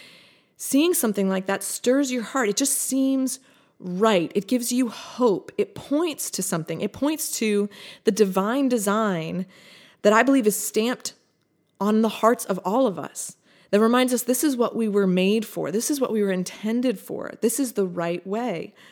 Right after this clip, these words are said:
And there are entire pockets of society, corners of society that we are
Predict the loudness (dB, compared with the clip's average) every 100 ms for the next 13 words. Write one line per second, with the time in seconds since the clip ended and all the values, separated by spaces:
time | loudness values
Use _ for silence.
0 | -20 _ -20 -20 -20 _ 0 4 4 4
1 | 2 2 2 2 0 0 0 0 -8 -4
2 | 0 0 -2 -6 -6 -2 -4 -4 -6 -6
3 | -6 -4 -4 -2 -2 0 -2 -6 -6 -4
4 | 0 0 -2 -6 -6 -6 -2 0 0 -2
5 | -6 -6 -4 -2 0 -2